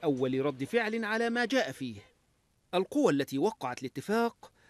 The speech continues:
ترى أنه حقق ما كان يحلم به الثوار في ظل تعهدات العسكر بالخروج من المشهد والعودة إلى سكناتهم، وفي المقابل خروج الأحزاب السياسية التي فشلت منذ أشهر في التوافق على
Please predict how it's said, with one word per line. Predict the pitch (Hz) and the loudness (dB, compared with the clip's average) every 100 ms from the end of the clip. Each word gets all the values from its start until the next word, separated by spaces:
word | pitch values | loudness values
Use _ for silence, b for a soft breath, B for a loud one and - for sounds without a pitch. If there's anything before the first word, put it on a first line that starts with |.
| b | b
ترى | 139 135 143 | -4 -2 0
أنه | 202 226 226 214 | 0 0 0 0
حقق | - 180 214 202 | -2 -4 -4 -4
ما | 196 143 | -2 -2
كان | 127 156 180 | -4 -6 -2
يحلم | 165 147 175 180 180 | 0 0 0 -2 -2
به | 202 | -2
الثوار | 202 - 220 254 196 - - b b b b - | -2 -2 2 2 2 -4 -14 b b b b 2
في | 156 | 2
ظل | 139 139 | 4 0
تعهدات | 131 123 123 117 135 202 - | 0 0 0 0 2 2 2
العسكر | 131 196 - 139 127 | -2 -2 -4 -6 -4
بالخروج | 127 - 139 208 131 | -6 -4 -2 0 0
من | 127 120 | -2 -2
المشهد | 120 180 - 202 196 | -2 -2 -2 -2 2
والعودة | 180 139 113 170 190 202 | 2 2 2 2 2 0
إلى | 208 175 131 | -2 -2 -2
سكناتهم، | - 139 196 233 233 233 233 226 b b b - | -2 -2 0 2 2 4 2 -2 b b b 0
وفي | 202 | 2
المقابل | 247 254 - 294 175 139 107 - B B | 4 2 4 2 4 0 -4 -10 B B
خروج | 143 139 131 135 | 0 2 2 -2
الأحزاب | 139 - 156 139 | -4 -2 2 2
السياسية | - - 135 127 254 262 254 240 - B B - | 0 -4 -2 -2 0 4 6 4 0 B B 2
التي | 156 139 127 | 4 4 0
فشلت | - 233 190 151 135 | 0 0 2 0 0
منذ | 135 123 156 | -2 -2 -4
أشهر | 226 180 156 139 | -4 -2 0 0
في | 135 | -2
التوافق | - 135 180 226 131 135 | -4 2 4 2 0 -6
على | 117 123 | -4 -2